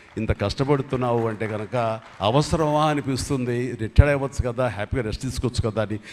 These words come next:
కానీ మన సోల్స్ అవే, రిటైర్మెంట్ అది తీసుకోలేము, తీసుకోలేము. కష్టపడి పనిచేయటంలోనే మనకు ఆనందం ఉంటుంది, కష్టపడి పనిచేయటంలోనే ఈ ఇష్టమైన పురుషుల్లో మనం ఉంటాం. మన లాంజివిటీ ఉండాలి అంటే మనం ఇందులోనే ఉండాలి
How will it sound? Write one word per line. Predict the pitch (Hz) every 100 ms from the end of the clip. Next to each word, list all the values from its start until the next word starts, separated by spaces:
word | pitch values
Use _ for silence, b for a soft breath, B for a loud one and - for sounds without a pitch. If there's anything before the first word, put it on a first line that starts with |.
| B -
కానీ | 127
మన | 113 113 104
సోల్స్ | - 135 156 - 113
అవే, | 98 113 101 90
రిటైర్మెంట్ | 104 - 117 113 113 98
అది | 98 -
తీసుకోలేము, | 107 98 - 95 92 85 92 -
తీసుకోలేము. | 113 - 110 95 B B B B 151
కష్టపడి | 131 - 165 156
పనిచేయటంలోనే | - 160 180 185 - 175 170 175 170 - - -
మనకు | 139 147 131
ఆనందం | 135 156 160 160 143
ఉంటుంది, | 135 135 127
కష్టపడి | 123 120 - 147
పనిచేయటంలోనే | 139 123 131 147 143 139 135 139 143 143 B -
ఈ | 131 127
ఇష్టమైన | - - 165 156
పురుషుల్లో | - 135 - 143 139
మనం | 135 117 117 117 110
ఉంటాం. | 117 120 120 B B -
మన | 120
లాంజివిటీ | 117 120 151 151 160 165
ఉండాలి | 139 135 139 160 156
అంటే | 135 131 127
మనం | 123 113
ఇందులోనే | 110 117 127
ఉండాలి | 120 107 104 101